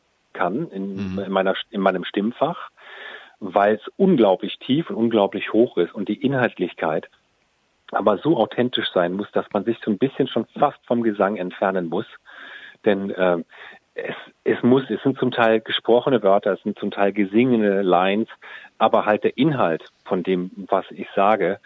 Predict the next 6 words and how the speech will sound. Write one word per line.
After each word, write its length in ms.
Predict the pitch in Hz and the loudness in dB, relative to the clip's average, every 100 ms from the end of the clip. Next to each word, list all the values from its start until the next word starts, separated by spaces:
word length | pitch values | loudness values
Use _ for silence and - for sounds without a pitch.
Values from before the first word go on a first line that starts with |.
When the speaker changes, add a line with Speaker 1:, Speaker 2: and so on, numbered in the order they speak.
| - - - _ _ _ - | -20 -20 -20 _ _ _ -4
Speaker 1:
ähm, 320 | 95 92 92 | 0 0 -2
ist 220 | - - | -8 0
halt 180 | 110 101 | 0 2
sehr 280 | 110 104 101 - _ _ _ - - _ - | 2 4 2 -4 _ _ _ -14 -14 _ -2
intensiv. 640 | 131 131 110 120 156 95 - - _ | 2 2 2 4 4 4 0 -18 _
Und 460 | - - - 107 | -20 -12 -2 -2